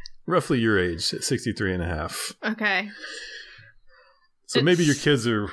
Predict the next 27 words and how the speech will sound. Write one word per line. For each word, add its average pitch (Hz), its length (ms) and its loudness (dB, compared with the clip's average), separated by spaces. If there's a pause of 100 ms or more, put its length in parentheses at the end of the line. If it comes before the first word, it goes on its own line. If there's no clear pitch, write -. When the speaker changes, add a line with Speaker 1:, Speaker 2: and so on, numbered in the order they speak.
Speaker 1:
watching 117 360 -2
Toy 107 260 0
Story 101 520 0
and 95 120 -2
you 107 60 -2
start 104 200 -4
thinking, 110 220 -6
"Well, 139 140 -2
Tom 135 300 0
Hanks 131 360 -2
and 98 80 -4
Tim 131 180 -2
Allen, 160 320 0
they're, 175 320 -2
well, 196 160 -4 (120)
I 127 100 0
wonder 180 160 4
if - 100 0
it's 156 120 -2
one 180 100 2
of 143 60 2
those 175 180 0
guys." 87 580 -2 (120)
<laughs> - 120 -14
Speaker 2:
Wait, 240 280 0 (280)
I'm - 320 2
s-, - 240 -8